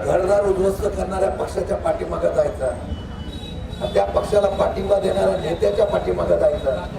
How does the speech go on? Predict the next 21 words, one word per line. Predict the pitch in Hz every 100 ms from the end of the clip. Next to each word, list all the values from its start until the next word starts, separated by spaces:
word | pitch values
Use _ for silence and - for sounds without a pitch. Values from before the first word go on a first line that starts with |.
| - - - - - - - -
सामान्य | - 196 170 190 190
कुटुंबातल्या | 180 - - 175 180 - -
माणसाला | - 151 165 180 185
निवडून | 175 - 175 170
देतो | 165 165
हा | 156
इतिहास | 156 151 156 -
करण्याच्या | 151 151 - -
बाबतीत | 143 - -
मला | -
निर्णय | 135 135 131 131
घ्यायचा | 120 117 -
आहे. | 104 92 - - - - - - - - -
मला | 135
विनंती | 139 156 185 185 185
आहे, | 156 - - - - - - - - - - -
माझी | 135 165
मनापासून | 165 156 185 196 - 196
कळकळीची | - 180 175 175 175 170
विनंती | 160 151 151 139
आहे, | 120 - -